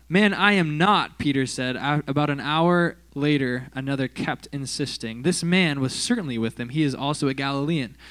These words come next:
But Peter said, "Man, I do not know what you're talking about." And immediately, while he was still speaking, a rooster crowed.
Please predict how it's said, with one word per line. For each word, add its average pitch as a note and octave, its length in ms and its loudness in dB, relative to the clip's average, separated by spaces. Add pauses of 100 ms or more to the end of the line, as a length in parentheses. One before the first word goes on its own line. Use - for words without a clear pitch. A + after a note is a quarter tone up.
(200)
But C3+ 140 -2
Peter D3 220 0
said, C3 240 -2
"Man, D#3+ 360 2 (280)
I C#3 160 -2
do C3 200 -8
not D3+ 440 0
know D3+ 480 4
what C#3 180 2
you're C3 120 -2
talking B2 440 -10
about." A2 320 -12 (500)
And B2+ 220 -6
immediately, B2 840 -2
while A2+ 140 -2
he A#2 160 -2
was A2 140 -2
still C#3 420 -2
speaking, B2+ 480 -6
a A2+ 80 -6
rooster A2+ 420 -4
crowed. - 440 -16